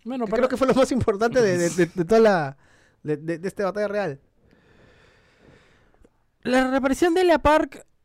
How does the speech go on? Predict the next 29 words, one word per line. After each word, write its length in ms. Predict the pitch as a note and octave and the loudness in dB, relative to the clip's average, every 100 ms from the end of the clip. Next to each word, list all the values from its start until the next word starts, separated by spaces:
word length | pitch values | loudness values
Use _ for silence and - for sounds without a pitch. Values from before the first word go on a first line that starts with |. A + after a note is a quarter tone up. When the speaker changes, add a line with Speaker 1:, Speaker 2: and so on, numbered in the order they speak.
| _ _ _ _ _ - | _ _ _ _ _ -10
Speaker 1:
si 300 | - - A3 | -6 -2 -2
bien 400 | G#3+ C#4+ D4 A3 - | 0 -2 -2 -8 -4
entusiasma, 1000 | A#3+ G3+ A3+ G3 - C#4+ D4 G#3+ G3+ G#3 | -4 -2 -2 -2 0 0 2 2 0 0
como 180 | E3+ D#3 | -2 -2
tú 80 | |
dices, 260 | F#3 G3+ F3+ | -4 -4 -4
al 180 | C#3 C3+ | -2 -2
público 440 | G3+ G3+ G3+ F#3+ | -2 -2 -2 -4
mexicano 680 | F3+ D#3+ D#3+ F#3+ F#3 F#3+ F3 | -4 -6 -6 -2 -2 -2 -4
que 120 | D#3+ | -6
se 140 | - | -6
identifica 520 | D#3 C#3+ D3+ G#3 G#3+ F3 | -6 -6 -6 -4 -4 -6
con 180 | D3 | -6
un 120 | D#3+ F3 | -4 -4
luchador 560 | F#3 E3 C#3 E3+ F#3 | -4 -2 0 0 -2
que, 400 | - C#3+ D2 - - | -4 -6 -6 -14 -6
que 140 | D#3+ | -4
rompió 380 | C3+ C#3 C#3 E3+ | -4 -4 -2 -4
esquemas, 840 | - - F3+ E3+ E3+ E3+ - - _ _ _ _ _ _ _ _ - | -4 -4 -4 -2 -2 -4 -6 -16 _ _ _ _ _ _ _ _ -18
que, 520 | - C3 A#2+ B2 E2+ - | -10 -8 -8 -10 -14 -12
que, 100 | A#2+ | -8
Speaker 2:
Ujú. 40 | |
Speaker 1:
bueno, 220 | A2+ A#2+ A2+ | -6 -8 -8
que, 120 | A2 | -14
que 80 | A2+ | -12
era 100 | G#2 | -10
la 100 | G#2 | -4
parca, 360 | C#3+ C#3+ A#2 | -2 -2 -4
¿no? 240 | B2 E3+ | -4 -4